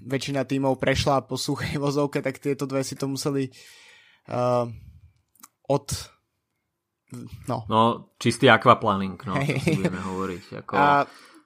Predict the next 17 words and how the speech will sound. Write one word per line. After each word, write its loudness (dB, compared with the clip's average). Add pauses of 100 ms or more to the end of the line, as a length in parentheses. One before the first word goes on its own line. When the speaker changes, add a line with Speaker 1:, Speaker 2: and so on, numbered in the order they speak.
(140)
Speaker 1:
takže 8 (1200)
Jumbo 6
Visma 2
bolo 6
tak 2
rozbehnuté, -2
že -2
by 0 (300)
práve 4
po 0
mne -2 (880)
vyzývalo 2
Quickstep -2
k -20 (220)
tomu -2
Speaker 2:
Mhm. -2
Speaker 1:
víťazstvu. 0